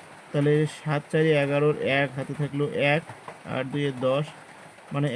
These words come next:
একশো এক এক্স প্লাস একশো উনিশ। এখানে হবে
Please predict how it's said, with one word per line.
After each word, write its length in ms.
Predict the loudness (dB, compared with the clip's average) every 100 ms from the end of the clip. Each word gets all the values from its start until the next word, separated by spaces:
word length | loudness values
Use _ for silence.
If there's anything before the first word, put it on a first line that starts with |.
| -2
একশো 220 | -2 0
এক 360 | 0 2 0 0
এক্স 260 | -2 -2 -6 -10
প্লাস 240 | -4 -4 -2
একশো 300 | -6 -6 -8
উনিশ। 400 | -6 -4 -2 -4 -8 -20 -20 -20 -20 -20 -20 -20 -20 -20 -16 -6
এখানে 300 | 0 0 2
হবে 240 | 2 2